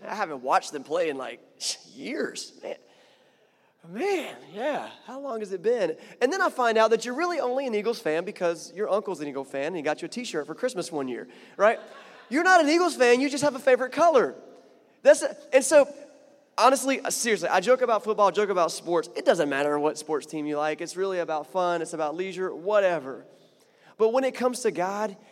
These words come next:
it matters. It matters why you say what you say. It matters what you claim to do. And so if the question is, what is faith and what are deeds?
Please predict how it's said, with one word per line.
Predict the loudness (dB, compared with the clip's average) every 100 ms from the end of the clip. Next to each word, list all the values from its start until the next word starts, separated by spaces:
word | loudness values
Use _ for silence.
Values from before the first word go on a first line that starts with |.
| _ _ _ _ _ _ -6
it | -6
matters. | -6 -10 -8 -8 -10 -12 -16 -18 -18 _ _ _ _ _ -10
It | -8 -2
matters | 0 2 2 0 -2 -8 -12 -6
why | -4 -4
you | -4 -6
say | -6 -4 -4
what | -4 -6 -8
you |
say. | -10 -10 -10 -14 -20 _ -8
It | -6 -2
matters | 2 2 0 2
what | 0 0
you | -10
claim | -10 -4 0 0 0 -4 -12 -20 -8
to | -6
do. | -4 0 2
And | 0
so | 4 4 4
if | 0
the | -6
question | -8 -6 -4 -4 -2
is, | -2 -2
what | -6 -2 0 0 -4
is | -4 0 2 2 -2 -6 -16 -20 -20 -6
faith | 0 0 0 -12 -20 -8 -4
and | 0
what | 4 4
are | 6 6 6 4 2 -2 -12 -20 -12
deeds? | -8 -6 -2 -2 -4 -10